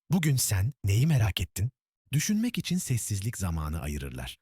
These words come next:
Beyin sürekli çalışır ama düşünmek için alan yaratmak gerekir.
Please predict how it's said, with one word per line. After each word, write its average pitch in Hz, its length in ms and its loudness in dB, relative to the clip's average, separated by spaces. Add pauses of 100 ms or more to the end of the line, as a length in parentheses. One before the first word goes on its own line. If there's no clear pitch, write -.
(460)
Beyin 123 260 0
sürekli 131 500 -2
çalışır - 460 -6 (220)
ama 107 340 -2
düşünmek 107 460 -2
için 98 280 -2
alan 104 280 -2
yaratmak 85 520 -4
gerekir. - 420 -8